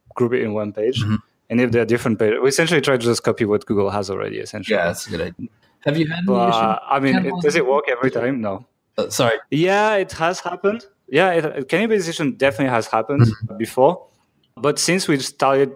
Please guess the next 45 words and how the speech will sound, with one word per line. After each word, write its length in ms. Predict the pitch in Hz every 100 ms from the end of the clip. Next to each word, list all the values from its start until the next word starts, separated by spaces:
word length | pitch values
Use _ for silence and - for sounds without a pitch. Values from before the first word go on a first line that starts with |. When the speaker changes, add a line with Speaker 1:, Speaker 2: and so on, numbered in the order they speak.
| -
Speaker 1:
doing, 360 | 120 131 135 131
like, 200 | 117 113
basically 260 | 156 170 165
it's 140 | -
in 80 | 127
a 60 |
keyword 220 | 123 131 113
research 340 | 107 113 110
phase, 220 | 107 101 104
right? 200 | 107 110
You 80 |
just, 320 | 110 110 - - - - - _
just 300 | 123 127 120
go 320 | 123 160 165 143
and 400 | 123 113 107 -
you 160 | 120 127
list 240 | 147 147
all 80 | 135
the 80 | 127
pages 320 | 135 131 127
that 120 | 113
rank 200 | 110 131
for 60 | 127
these 120 | 117
keywords, 220 | 156 139
and 100 | 131
it 120 | 135 170
tends 160 | 170
to 80 | 139
be 60 | 123
the 100 | 113
same 240 | 127 120
ones 160 | 107 -
popping 280 | 117 120
up 160 | 110 113 - _ _
for 120 | - 120
these 180 | 110
things. 160 | - 107 127
And 160 | 139
if, 160 | 143 139
if 120 | 135 131
they 120 | 127
do, 260 | 160 165
like, 200 | 120 117
you, 100 | 127